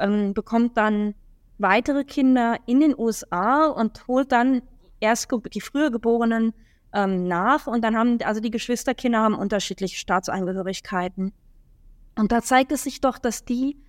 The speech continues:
die nachgeholt worden sind, die ja auch schon sozialisiert wurden in Kap Verde und die, ähm, die auch dann sozusagen auch Migranten sind, während ihre Geschwister ja in den U S A geboren wurden, die,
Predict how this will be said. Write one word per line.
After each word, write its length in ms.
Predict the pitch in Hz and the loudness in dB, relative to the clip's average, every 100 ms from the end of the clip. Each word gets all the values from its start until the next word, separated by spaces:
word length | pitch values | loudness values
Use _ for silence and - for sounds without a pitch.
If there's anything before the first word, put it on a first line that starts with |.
| - - _ | -20 -20 _
die 100 | 233 | -2
nachgeholt 800 | 220 220 339 - 277 233 220 214 | 2 4 2 0 -2 2 2 2
worden 400 | 208 202 202 202 | 0 2 2 -2
sind, 360 | 190 196 190 214 | -2 -2 -2 0
die 60 | |
ja 180 | 233 220 | 2 4
auch 120 | 226 | 2
schon 260 | 226 240 226 | 0 0 2
sozialisiert 720 | 240 240 247 233 214 262 320 | 0 0 -2 -2 -2 0 0
wurden 440 | 226 233 285 262 226 | 0 0 2 2 0
in 200 | 196 208 | -2 -4
Kap 280 | - 170 - | -4 -4 -2
Verde 560 | 196 233 262 233 220 | 2 2 2 2 0
und 300 | 135 214 - | 0 -2 -2
die, 360 | 220 208 208 208 | -2 0 0 -2
ähm, 400 | 196 196 196 190 - _ _ _ - | -2 -2 -2 -6 -10 _ _ _ -8
die 220 | 196 202 | -2 0
auch 260 | - 196 - | 2 0 -2
dann 220 | 202 214 | 0 0
sozusagen 500 | 208 - 208 196 190 | -2 -4 -2 0 0
auch 160 | - 208 | -2 -2
Migranten 580 | 220 214 226 330 269 | -4 0 0 0 -2
sind, 440 | 185 190 220 294 - | 0 0 0 0 0
während 280 | 196 196 147 | -2 0 -2
ihre 180 | 190 | -4
Geschwister 640 | 180 202 - 226 240 - 196 | -6 -8 -4 -2 -2 -2 0
ja 240 | 180 180 | 0 -2
in 160 | - 196 | -2 -2
den 80 | |
U 100 | - | -4
S 120 | 190 - | -6 -2
A 200 | 208 233 | 0 0
geboren 560 | 208 196 185 190 196 - - _ - | 0 -2 -2 -2 -4 -8 -20 _ -2
wurden, 320 | 208 214 | 2 2
die, 80 | 233 | 0